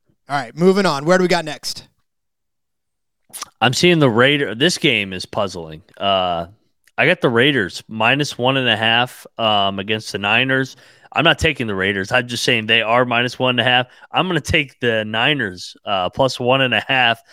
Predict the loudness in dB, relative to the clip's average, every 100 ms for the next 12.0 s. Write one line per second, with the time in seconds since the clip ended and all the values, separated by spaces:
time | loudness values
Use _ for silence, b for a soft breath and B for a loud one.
0 | B B -2 -2 0 0 2 2 2 0
1 | 0 -2 -2 -4 -2 -4 -2 -6 -8 -12
2 | -16 -8 -8 -8 -10 -12 -10 -12 -10 -10
3 | -10 -12 -12 -12 -12 -8 -6 -4 -6 B
4 | B B -2 -2 -4 -4 0 2 2 0
5 | -4 -6 -2 -2 -2 -4 -4 -2 -2 -2
6 | -2 -4 -8 -8 -14 -12 -10 -6 -6 -8
7 | -14 -10 -10 -8 -10 -10 -10 -14 -14 -16
8 | -18 -20 -20 _ -12 -8 -8 -8 -10 -12
9 | -8 -8 -6 -10 -10 -12 -14 -8 -6 -6
10 | -6 -12 -14 -18 -20 _ _ _ _ _
11 | -4 -2 0 -2 -2 -6 -8 -8 -8